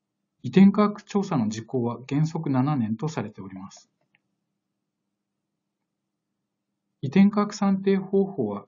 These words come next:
基本的にオーイーシーディーガイドラインに準拠しています。大まかに言うと、価格自体を比較するカッ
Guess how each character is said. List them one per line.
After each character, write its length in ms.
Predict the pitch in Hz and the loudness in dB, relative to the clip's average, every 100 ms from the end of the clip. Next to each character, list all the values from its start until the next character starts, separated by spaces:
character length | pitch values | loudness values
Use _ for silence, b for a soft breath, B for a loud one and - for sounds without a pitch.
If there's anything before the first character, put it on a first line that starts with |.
| _ | _
基 120 | - | -6
本 220 | 147 147 | -4 -2
的 240 | 147 135 147 | -4 -6 -2
に 220 | 143 139 | -2 -2
オ 140 | 151 160 | 0 2
ー 60 | |
イ 20 | 165 | 2
ー 20 | |
シ 240 | 160 175 | 0 -6
ー 60 | 165 | -6
デ 80 | 170 | -6
ィ 80 | |
ー 40 | 170 | -4
ガ 140 | 165 | -2
イ 80 | 156 | -2
ド 80 | 160 | 0
ラ 120 | 160 | 0
イ 60 | 120 | 0
ン 60 | |
に 140 | 113 120 | 0 -2
準 180 | 120 | -6
拠 120 | 110 104 | -8 -12
し 80 | |
て 100 | - | -16
い 20 | 95 | -16
ま 160 | 92 | -16
す。 160 | - _ _ _ _ _ _ _ _ _ - | -20 _ _ _ _ _ _ _ _ _ -6
大 140 | 151 | -2
ま 160 | 170 165 | -2 -2
か 100 | 175 | 0
に 140 | 117 | 0
言 100 | 110 | 0
う 60 | 113 | -2
と、 240 | 110 107 _ _ _ _ _ - | -10 -10 _ _ _ _ _ -20
価 120 | - | -4
格 220 | 156 156 | -2 -2
自 140 | 160 | -4
体 120 | 165 135 | -4 -4
を 100 | 110 | -6
比 80 | |
較 220 | - 120 - | -8 -12 -10
す 140 | - | -10
る 100 | 107 | -10
カ 140 | |
ッ 20 | 117 | -10